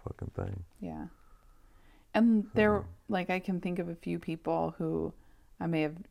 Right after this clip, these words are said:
Speaker 2: date, went on a date or a few dates with that would not be people I would trust.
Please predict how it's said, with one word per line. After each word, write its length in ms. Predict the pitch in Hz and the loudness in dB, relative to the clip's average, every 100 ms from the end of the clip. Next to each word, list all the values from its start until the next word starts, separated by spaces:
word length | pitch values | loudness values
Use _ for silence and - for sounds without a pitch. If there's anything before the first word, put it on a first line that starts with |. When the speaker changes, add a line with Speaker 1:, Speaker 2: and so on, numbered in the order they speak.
| - 185 | -12 -6
Speaker 2:
date, 240 | 175 - | -4 -4
went 240 | 175 170 156 | -4 0 2
on 100 | 156 | 2
a 80 | 156 | 0
date 320 | 156 151 - | -2 -4 -4
or 180 | - - | -6 -6
a 60 | 170 | -6
few 180 | - 156 | -6 -4
dates 320 | - - - | -6 -6 -8
with 220 | - 170 - - - - - _ _ - | -6 -8 -14 -20 -20 -20 -20 _ _ -2
that 400 | 170 147 - - - _ - - - - - _ - _ _ - | 2 2 0 -6 -20 _ -20 -20 -20 -20 -20 _ -20 _ _ -8
would 320 | 165 170 160 | 0 0 0
not 420 | 147 143 143 - | 0 2 0 -2
be 540 | - 143 147 - - 160 _ - - - - | -6 -6 -4 -4 -6 -10 _ -20 -20 -20 -6
people 300 | 180 151 147 | -4 -2 -2
I 100 | - | -2
would 140 | - | -6
trust. 680 | - 196 - - - - - | -2 0 0 -4 -14 -20 -20